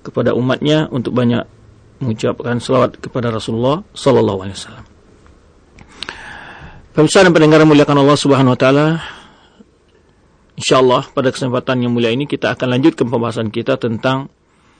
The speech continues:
berbagai perkara-perkara yang terkait dengan terbunuhnya Husain radhiyallahu anhu di Karbala. Itu lanjutan pembahasan tentang terbunuhnya Husain di Padang Karbala. Dan berbagai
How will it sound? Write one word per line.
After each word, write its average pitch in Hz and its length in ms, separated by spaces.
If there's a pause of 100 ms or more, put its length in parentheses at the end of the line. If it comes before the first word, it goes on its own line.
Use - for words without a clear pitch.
(240)
berbagai 143 560
perkara-perkara 139 800
yang 139 80
terkait 139 320
dengan 143 560 (1040)
terbunuhnya 147 560
Husain 139 480
radhiyallahu 131 480
anhu 135 160
di 117 240
Karbala. 104 480 (640)
Itu 131 240
lanjutan 113 320
pembahasan 117 640
tentang 127 240
terbunuhnya 117 480
Husain 131 400
di 135 240 (640)
Padang 127 320
Karbala. 104 480 (720)
Dan 123 160
berbagai 123 240